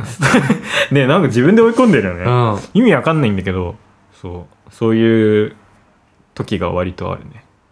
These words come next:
Speaker 2: そっか。買い物とか服？
Speaker 1: うん、そうだね。服とか日用品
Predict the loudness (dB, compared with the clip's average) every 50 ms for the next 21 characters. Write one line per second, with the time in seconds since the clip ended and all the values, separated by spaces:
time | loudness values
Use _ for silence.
0 | _ _ _ -20 -20 -20 -20 _ _ _ _ _ _ _ _ _ -4 -2 -2 -2
1 | -2 -4 -8 -10 -12 -12 -10 -10 -10 -10 -12 -14 -14 -14 -12 -12 -14 -16 _ _
2 | _ _ _ -10 -6 -4 -4 -2 -2 -2 -2 -2 -4 -4 -6 -6 -6 -6 -6 -6
3 | -8 -10 -12 -8 -6 -4 -4 -4 -4 -4 -4 -4 -4 -4 -6 -6 -6 -6 -4 -2
4 | -2 -2 -4 -6 -6 -8 -8 -8